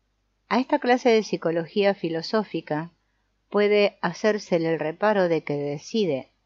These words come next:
ex cátedra cómo el alma ha de estar acondicionada y qué propiedades le convienen en esta y en la otra vida. El espíritu de la moderna investigación ha dado al traste con estas fantasías y ha introducido en su lugar un método empírico exacto.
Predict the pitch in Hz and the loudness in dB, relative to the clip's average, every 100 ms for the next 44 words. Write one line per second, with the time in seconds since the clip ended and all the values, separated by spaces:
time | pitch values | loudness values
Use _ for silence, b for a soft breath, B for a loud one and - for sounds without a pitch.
0 | - 190 180 - - - 190 170 135 135 | -4 -4 -4 -10 -8 -2 -2 -2 -4 -6
1 | 156 _ _ _ _ _ _ - 240 269 | -10 _ _ _ _ _ _ -4 2 4
2 | 269 240 233 233 226 208 196 - 196 196 | 6 4 4 2 2 2 0 0 2 2
3 | 185 160 151 - 156 196 185 147 143 147 | -2 -6 -8 -6 -4 0 0 0 -4 -2
4 | 196 196 196 185 160 165 175 156 151 143 | -4 -2 -4 0 2 2 0 -4 -4 -4
5 | 156 165 165 147 147 196 214 - - - | -2 -2 -2 -4 -2 -4 -4 -6 -8 -6
6 | 143 139 135 143 127 120 123 123 - _ | -6 -4 -6 -8 -8 -8 -10 -12 -18 _
7 | _ _ _ _ _ _ _ _ _ _ | _ _ _ _ _ _ _ _ _ _
8 | _ - 226 247 - 285 285 254 202 180 | _ -2 2 2 0 -4 2 4 4 4
9 | 180 196 214 202 180 - 160 160 - 196 | 2 2 2 0 -2 0 0 -2 -4 -4
10 | 190 175 180 185 175 160 196 208 - 160 | -2 0 2 2 0 0 0 0 0 -4
11 | - 147 170 - 170 165 - _ _ _ | -4 -6 -8 -4 -2 -2 -8 _ _ _
12 | _ _ - 160 160 156 - 226 170 151 | _ _ -6 -4 -2 -4 0 2 2 0
13 | - 202 214 202 190 - 208 196 190 - | -2 -2 -2 -2 -2 -2 -2 -2 -6 -2
14 | 226 202 175 175 165 165 165 170 160 165 | 0 2 2 0 -4 -6 -2 -2 -2 -6
15 | 160 208 165 - 143 - 135 _ - 117 | -4 -2 -2 -6 -12 -8 -10 _ -20 -20